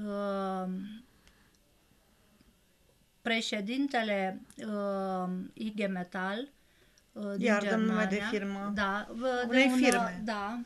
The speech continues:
Speaker 1: președintele unei firme și care este relația, uh, guv-, uh, din guvernul Germaniei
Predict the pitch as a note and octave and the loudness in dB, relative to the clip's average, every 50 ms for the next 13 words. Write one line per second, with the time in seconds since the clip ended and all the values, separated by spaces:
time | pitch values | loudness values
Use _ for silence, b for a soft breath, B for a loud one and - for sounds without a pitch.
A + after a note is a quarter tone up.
0 | - - B3+ B3 - B3+ A#3 A#3 B3 C4 A#3+ A#3 A3+ A3+ A3 G#3+ G3+ G3+ - - | -6 -4 -4 -2 -2 0 0 0 0 0 -2 -2 -2 -2 -2 -2 -2 -4 -6 -4
1 | - G3 F#3+ F#3+ G3+ A#3 C4 D#4 D4 - - - A#3+ A3+ A3 A3 A#3+ B3 - - | -4 -2 -2 -2 -2 -4 -4 -4 -6 -8 -4 -2 -2 -2 0 -2 -4 -4 -4 0
2 | B3+ B3 A#3+ A3+ G#3+ G#3+ G#3+ A#3 A#3+ - - A#3+ A3 A3 G#3+ - - A#3 A3 G#3 | 0 0 0 0 0 0 0 0 -2 -2 -2 -2 -2 -2 -2 -6 -6 -6 -4 -4
3 | G#3 G3+ A3 A3+ G3+ G#3 - - G#3 G3+ G#3 G3+ G3+ G3 G#3+ G#3+ A3 G3+ G3+ G3+ | -4 -2 -4 -4 -4 -6 -8 -6 -4 -4 -2 -2 -2 -2 -2 -2 -2 -2 -2 -2
4 | F#3+ A3+ A#3+ B3 A#3+ A#3 G3+ F#3 G3 G3 F#3+ F#3 G3+ G3+ G#3 G#3+ A3 A3 A3 A3 | 0 0 0 0 0 -2 -4 -4 -4 -4 -4 -4 -4 -4 -4 -4 -4 -6 -6 -8
5 | A3 | -8